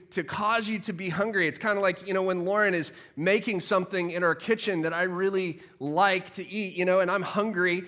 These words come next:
after a long day at work and I can smell it. Man, I cannot wait for dinner. There's a hunger that is created by just smelling the aroma of the food. What I'm, what we're trying to do in this series is kind of get, let you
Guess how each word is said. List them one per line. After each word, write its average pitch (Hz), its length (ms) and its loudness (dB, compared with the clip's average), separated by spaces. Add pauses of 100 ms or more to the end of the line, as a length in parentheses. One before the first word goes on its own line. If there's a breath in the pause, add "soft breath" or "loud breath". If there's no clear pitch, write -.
(160 loud breath)
after 160 240 0
a 170 60 2
long 190 280 2
day 190 140 -2
at 165 100 -2
work 190 220 -2
and 185 80 -2
I 196 80 0
can 170 140 -12
smell 196 280 -2
it. 156 80 -2
Man, 175 180 -4
I 170 120 -2
cannot 185 460 -2
wait 190 380 0 (160 loud breath)
for 170 120 -4
dinner. 202 220 2
There's 165 200 0
a 151 80 2
hunger 208 600 0 (120 loud breath)
that 185 140 0
is 175 140 -6
created 170 720 0
by 160 160 0
just 170 280 -4 (180 loud breath)
smelling 208 500 2
the 190 100 2
aroma 170 480 2 (100)
of 151 140 -2
the 143 80 -4
food. 202 340 -2
What 196 160 -2
I'm, 196 120 0
what 196 120 -8
we're 185 80 -8
trying 220 240 0
to 190 60 -2
do 180 160 -2
in 190 80 -2
this 156 160 -4
series 214 300 -2
is - 100 -8
kind 190 240 0
of 151 100 -6 (360 loud breath)
get, 170 320 -6
let 202 220 -2
you 196 140 -2